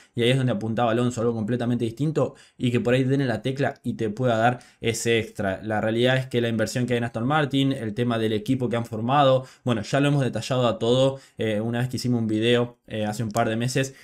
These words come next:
en cuanto a todo lo que traía el proyecto Aston Martin y al que se sumaba Alonso y que realmente, eh, si se ponía todo bien en su lugar y si se daban todas las cosas, realmente puede ser un proyecto bastante ambicioso. Veremos. En cuanto al tema del nivel, sin dudas ha rendido en un nivel impresionante esta temporada.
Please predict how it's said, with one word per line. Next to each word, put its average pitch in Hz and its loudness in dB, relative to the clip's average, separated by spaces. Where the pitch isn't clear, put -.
en 117 -4
cuanto 120 2
a 113 -2
todo 165 6
lo 139 4
que 123 -2
traía 113 2
el 107 -6
proyecto 110 -4
Aston 113 -4
Martin 117 -2
y 117 -2
al 110 0
que 107 -6
se - -10
sumaba 113 -2
Alonso 123 -2
y 120 -2
que 113 -4
realmente, 113 0
eh, 110 -4
si - -6
se 120 0
ponía 127 0
todo 135 2
bien 135 2
en 127 0
su 123 -4
lugar 123 2
y 123 -2
si 120 -6
se 117 -4
daban 123 0
todas 123 0
las 117 -2
cosas, 127 -4
realmente 120 -2
puede 123 -2
ser 123 -4
un 110 -6
proyecto 110 -6
bastante 110 -6
ambicioso. 156 -2
Veremos. 170 0
En 160 2
cuanto 165 2
al 156 2
tema 170 2
del 160 2
nivel, 170 0
sin 143 0
dudas 139 2
ha 123 -4
rendido 123 0
en 123 2
un 123 2
nivel 120 2
impresionante 120 0
esta 120 -4
temporada. 117 0